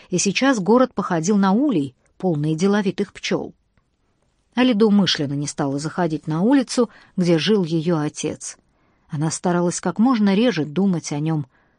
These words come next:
чтобы не расстраиваться лишний раз. Несмотря на его предательство,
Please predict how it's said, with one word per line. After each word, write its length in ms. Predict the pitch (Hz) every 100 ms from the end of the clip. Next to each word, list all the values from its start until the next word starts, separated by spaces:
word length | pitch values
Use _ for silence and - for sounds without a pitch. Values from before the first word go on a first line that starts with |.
| _
чтобы 340 | - - 156 160
не 120 | 165
расстраиваться 840 | 175 - - 165 135 127 - 156
лишний 340 | 151 143 165
раз. 380 | 165 151 143 - _ _ _ _ _ _ _ _ -
Несмотря 520 | 196 180 233 - 294
на 80 | 254
его 200 | 208 240
предательство, 920 | 254 180 208 254 - 139 - - 117